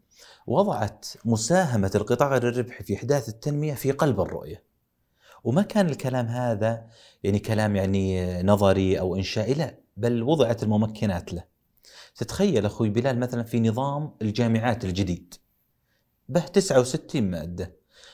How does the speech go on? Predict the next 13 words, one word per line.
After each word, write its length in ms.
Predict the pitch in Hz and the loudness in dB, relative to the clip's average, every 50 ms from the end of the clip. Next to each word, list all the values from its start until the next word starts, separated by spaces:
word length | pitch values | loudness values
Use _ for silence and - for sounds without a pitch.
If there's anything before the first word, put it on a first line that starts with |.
| _ _ _ - | _ _ _ 8
أول 420 | 190 208 185 143 123 110 107 104 | 8 8 8 8 8 8 8 8
مادة 340 | 101 101 92 87 85 85 95 | 6 4 4 2 0 0 -2
من 120 | 104 107 | -2 0
هذه 240 | 113 143 151 127 117 | -2 -2 -2 -2 0
المواد 600 | 104 104 104 107 107 117 135 175 180 180 - - - _ _ _ _ _ _ | 0 0 0 0 -2 -2 -4 -6 -8 -10 -12 -20 -20 _ _ _ _ _ _
إنه 420 | 123 117 117 117 131 147 165 151 - - _ _ - | -4 -4 -2 -2 -4 -4 -6 -6 -10 -16 _ _ -6
الجامعات 680 | 104 98 - 120 117 117 117 120 131 139 131 131 - 123 | -6 -4 0 0 0 0 0 0 -2 -2 -4 -4 -4 -4
هي 120 | 131 139 | -4 -4
مؤسسات 520 | 117 104 123 - - 131 - 160 156 - 175 | -4 -6 -6 -6 -6 -4 -2 -2 -4 -4 -4
عامة 320 | 196 165 143 131 143 151 | -4 -4 -2 -2 -2 -2
غير 200 | 180 175 135 127 | -2 -2 0 -2
هادفة 240 | 104 104 101 - - | -4 -4 -6 -6 -6
للربح. 400 | - 78 - - - - _ | -8 -8 -10 -12 -18 -20 _